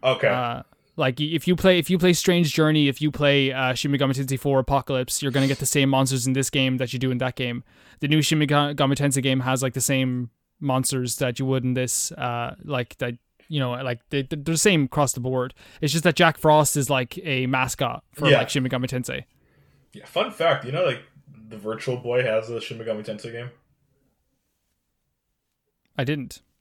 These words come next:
Speaker 1: Um, it's a Jack Frost, um, it's a puzzle, like, platformer.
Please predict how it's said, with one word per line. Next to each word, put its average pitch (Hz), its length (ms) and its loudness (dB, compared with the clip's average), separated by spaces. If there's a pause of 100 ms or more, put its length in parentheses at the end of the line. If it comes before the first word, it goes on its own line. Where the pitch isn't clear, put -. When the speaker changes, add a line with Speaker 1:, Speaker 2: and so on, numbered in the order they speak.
Speaker 1:
Um, 113 380 -4
it's 117 240 -10
a 123 140 -2
Jack 120 320 -2
Frost, 127 640 -2
um, 104 760 -2 (600)
it's - 220 -10
a 107 160 -2
puzzle, 117 580 -4
like, 104 200 -6
platformer. 101 560 -8